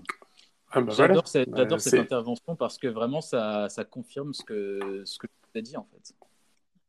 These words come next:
Speaker 2: Ça
Speaker 1: Ça
Speaker 2: fait,
Speaker 1: confirme
Speaker 2: euh,
Speaker 1: ce que je disais dans le sens où c'est vraiment la plupart des gens qui vont sur Stéréo ont moins de dix-huit ans,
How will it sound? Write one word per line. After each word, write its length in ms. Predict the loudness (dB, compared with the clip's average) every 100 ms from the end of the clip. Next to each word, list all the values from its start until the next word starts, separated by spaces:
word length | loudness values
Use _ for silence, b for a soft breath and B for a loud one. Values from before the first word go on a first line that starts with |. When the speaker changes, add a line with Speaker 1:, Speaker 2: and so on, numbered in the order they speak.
| _ _ -20
Speaker 2:
Ça 200 | -10 -8
Speaker 1:
Ça 200 | 4 6
Speaker 2:
fait, 0 |
Speaker 1:
confirme 420 | 8 8 6 4 4
Speaker 2:
euh, 0 |
Speaker 1:
ce 80 |
que 80 | 4
je 60 | 4
disais 320 | 4 4 6
dans 120 | 8
le 60 | 8
sens 360 | 8 6 6
où 340 | 2 2 0 0
c'est 180 | 6 6
vraiment 540 | 8 8 10 10 10
la 200 | 8 2
plupart 560 | 0 -2 2 8 8 8
des 140 | 4
gens 220 | 6 4
qui 200 | 4 -2
vont 220 | -6 -2
sur 420 | -2 -4 -6 -4 -2
Stéréo 760 | 6 6 8 8 10 10 8
ont 80 | 2
moins 300 | 2 8 8
de 40 | 8
dix-huit 360 | -4 -6
ans, 60 | -4